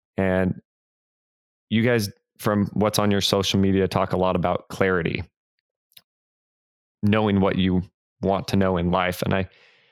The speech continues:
the more I ask people what they want in life, the more I realize that people usually don't know what they want in their lives. They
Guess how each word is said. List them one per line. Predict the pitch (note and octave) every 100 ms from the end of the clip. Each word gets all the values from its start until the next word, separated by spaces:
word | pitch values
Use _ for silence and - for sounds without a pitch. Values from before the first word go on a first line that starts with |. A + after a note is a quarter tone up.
| _ _ _ _ _
the | B2
more | A#2 B2
I | G#2
ask | G2 A#2+ -
people | G2+ F#2 F#2
what | F#2 F#2+
they | F#2+
want | F#2 F#2
in | F2
life, | F#2 G#2 -
the | F#2+
more | F#2+ G2
I |
realize | F2+ F#2+ B2 G2+ F2+
that | F#2 -
people | B2+ F#3+ E3+
usually | C3+ B2+ B2 B2 A#2+
don't | F2+ G#2+ G#2+ -
know | G2+ G2+
what | F#2+ F#2+
they | -
want | F2+ F2+ F#2 F2+ - _
in | G2 F#2+
their | F2+
lives. | F2+ F#2 F2 E2+ F2 - _ _
They | G2+ G2 F#2+ F#2+